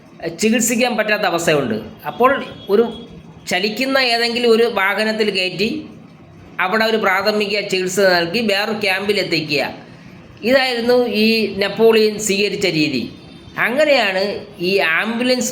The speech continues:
വന്നത്. ആംബുലന്റ് എന്ന ഗ്രീക്ക് വാക്കിൻ്റെ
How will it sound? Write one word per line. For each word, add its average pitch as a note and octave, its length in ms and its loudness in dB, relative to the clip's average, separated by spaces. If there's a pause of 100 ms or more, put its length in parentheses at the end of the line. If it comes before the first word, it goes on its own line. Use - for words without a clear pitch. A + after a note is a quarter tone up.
വന്നത്. C#3+ 280 0 (1120)
ആംബുലന്റ് A3+ 640 -2 (720)
എന്ന A3 140 2 (100)
ഗ്രീക്ക് A#3+ 380 0 (100)
വാക്കിൻ്റെ A3 720 0